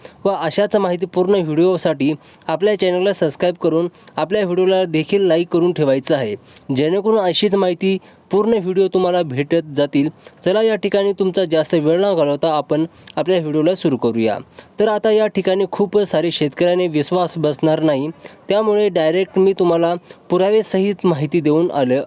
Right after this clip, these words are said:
आ-, आलेलो आहोत. आता तर बघा, आता या ठिकाणी पाहू शकता की आज अहिल्यानगर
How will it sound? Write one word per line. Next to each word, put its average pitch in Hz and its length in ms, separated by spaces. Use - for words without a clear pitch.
आ-, 147 80
आलेलो 139 380
आहोत. 139 260
आता 160 260
तर 214 100
बघा, 147 320
आता 180 160
या 220 160
ठिकाणी 202 380
पाहू 190 240
शकता 185 400
की 202 80
आज 170 360
अहिल्यानगर 156 680